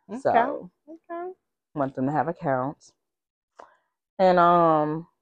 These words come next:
Speaker 2: oh yeah, by the way, and I'm still gonna work part-time. Yeah, that's my list of people who I'm distributing money to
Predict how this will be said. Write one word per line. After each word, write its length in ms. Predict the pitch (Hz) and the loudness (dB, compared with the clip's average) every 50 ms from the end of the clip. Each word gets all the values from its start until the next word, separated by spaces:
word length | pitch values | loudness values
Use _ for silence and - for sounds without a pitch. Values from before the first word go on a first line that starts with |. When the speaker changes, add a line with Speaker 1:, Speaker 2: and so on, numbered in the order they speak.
| _ _ _ _ _ _ _ - | _ _ _ _ _ _ _ 4
Speaker 2:
oh 120 | - 180 190 | 6 8 8
yeah, 160 | 202 190 180 | 8 8 6
by 180 | 165 175 165 170 | 6 6 6 6
the 60 | 175 | 6
way, 160 | 175 165 156 | 6 6 6
and 80 | 160 156 | 4 2
I'm 80 | 151 | 0
still 200 | - - 175 165 160 | 0 2 4 4 6
gonna 120 | 156 147 | 4 4
work 200 | 147 147 139 - - | 4 2 2 2 4
part-time. 460 | 143 127 123 - - 101 95 110 139 | 2 2 2 2 -2 -4 -4 0 2
Yeah, 100 | 151 143 | 4 6
that's 200 | 139 143 147 - | 6 6 4 2
my 100 | 160 147 | 0 0
list 240 | 139 131 127 127 - | 0 0 0 0 -2
of 160 | 135 127 123 | -6 -6 -6
people 200 | - 139 110 135 | -6 -8 -8 -6
who 80 | 131 139 | -6 -6
I'm 100 | 117 117 | -6 -6
distributing 400 | 123 - - 127 113 113 113 113 | -6 -6 -4 -4 -4 -4 -4 -6
money 220 | 110 110 107 98 107 - | -6 -8 -8 -10 -12 -12
to 120 | - 107 | -12 -14